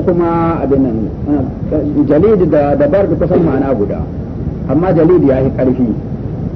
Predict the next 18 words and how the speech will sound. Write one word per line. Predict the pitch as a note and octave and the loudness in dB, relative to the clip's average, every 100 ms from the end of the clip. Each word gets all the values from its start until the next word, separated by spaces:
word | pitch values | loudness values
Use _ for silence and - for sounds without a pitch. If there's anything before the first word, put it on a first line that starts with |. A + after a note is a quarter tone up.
| - - | -4 -2
wato | A#2 A2+ A#2 A#2 | -2 2 2 2
abin | B2 C3+ | 2 2
nan, | A#2 | 2
ruwa | A#2 C#3+ C#3+ | 2 2 2
mai | A#2 F#2+ G2+ | 2 0 -4
abin | A2 A#2 | -2 -2
nan, | A2 G2+ | -2 -2
da | G2 | -2
ƙararre | F#2 B2+ C3+ C#3 G#2+ | 0 2 4 4 4
ta | |
waya | B2 A2+ F2+ | 2 2 0
abin | F#2 G#2 G2 | -2 0 -2
nan. | D#2+ - - - - - - - | -2 -6 -6 -4 -4 -6 -6 -4
Au | E3 F#3+ | 0 2
gairihi, | G3 F#3+ D3+ D3+ | 4 4 4 2
ko | E3 E3 | 2 2
waninsa. | E3 D#3+ C#3+ - - - - - - - - - - - - - - - - - - | 4 4 2 -4 -8 -10 -10 -8 -8 -10 -8 -8 -8 -8 -8 -8 -8 -8 -10 -10 -10
To, | - | 0